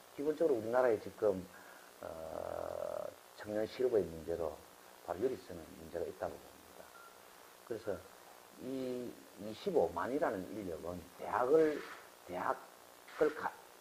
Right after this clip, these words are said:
어, 소위 대학의 주변에 있는 학생들이, 산재 대학의 주변에 있는 학생들이 아니고 현장에서 우리나라 사회 곳곳에서 현장에서 자기 직무를 발휘해야 될 애를 길러내는 것이기 때문에 이게,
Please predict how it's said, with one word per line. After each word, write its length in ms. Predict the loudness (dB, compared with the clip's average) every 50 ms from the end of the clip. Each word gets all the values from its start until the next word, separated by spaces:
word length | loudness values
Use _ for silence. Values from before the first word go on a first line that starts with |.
| -20 -8 -2
어, 640 | 0 2 4 4 4 4 4 2 0 -2 -4 -6 -8 -2 0
소위 160 | 0 0 0 -2 -6
대학의 360 | -8 -2 0 4 4 4 2
주변에 380 | 2 -2 2 4 6 6 6 6
있는 160 | 6 4 2
학생들이, 500 | 0 -4 -8 -8 -6 -4 -4 -4 -4 -4 -6 -10 -14
산재 320 | -6 -4 -2 2 2 6
대학의 280 | 8 8 8 6 4 2
주변에 340 | 0 -4 0 2 4 4 4
있는 140 | 2 0
학생들이 400 | -2 -6 -10 -10 -8 -6 -4 -4
아니고 540 | -4 -6 -8 -10 -4 0 2 2 2 0 -4 -12 -16 -18 -20 -20 -20 -20 -20 -20 -20 -20 -20 -20 -20 -20 -20 -20 -20 -20 -20 -20 -20 -20 -20 -20 -20 -20 -20 -20 -20 -20 -18 -6
현장에서 720 | 2 2 2 4 4 6 6 6 8 6 4 4 4 4 4
우리나라 500 | 4 2 -2 0 4 6 8 8 6 6
사회 320 | 4 -4 -4 2 2 2 2
곳곳에서 600 | 2 0 -2 2 2 0 0 0 -4 -4 -4 -4
현장에서 580 | -4 -2 -4 -2 0 0 0 -2 -2 -4 -6 -6
자기 380 | -4 -4 -4 -4 -4 -6 -6 -8 -10
직무를 380 | -8 -4 0 0 0 0 0 -2
발휘해야 380 | -2 -2 0 0 2 0 0
될 120 | 0 -2 -2 0
애를 260 | 2 4 4 4 2 -2 -6 -8
길러내는 440 | -6 -4 -4 -6 -6 -10 -8 -6
것이기 300 | -6 -8 -8 -10 -14 -16 -12 -12
때문에 480 | -12 -12 -12 -10 -10 -8 -8 -8 -8 -10 -14 -18 -20 -20 -20 -20 -20 -20 -20 -20 -20 -20 -20 -20 -20 -20 -20 -20 -8 -4
이게, 280 | -2 -2 0 0 -2